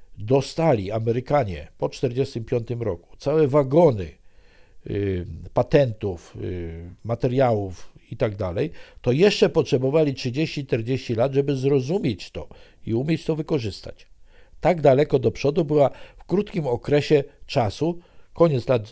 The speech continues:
y, dziewiętnastego wieku i początek dwudziestego, nauka niemiecka. I na to są dowody właśnie te roczniki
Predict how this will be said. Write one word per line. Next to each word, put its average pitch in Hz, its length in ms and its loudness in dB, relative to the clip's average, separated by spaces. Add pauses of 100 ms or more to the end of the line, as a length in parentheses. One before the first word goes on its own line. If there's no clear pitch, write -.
y, 117 180 2
dziewiętnastego 127 560 0
wieku 120 220 -2
i 104 40 -2
początek 104 460 -4
dwudziestego, 98 540 -8 (240)
nauka 143 360 2
niemiecka. 101 540 -6 (760)
I 120 60 -6
na 165 120 2
to 196 140 0
są 196 160 0
dowody 143 360 4
właśnie 135 300 0
te 127 120 2
roczniki 123 640 0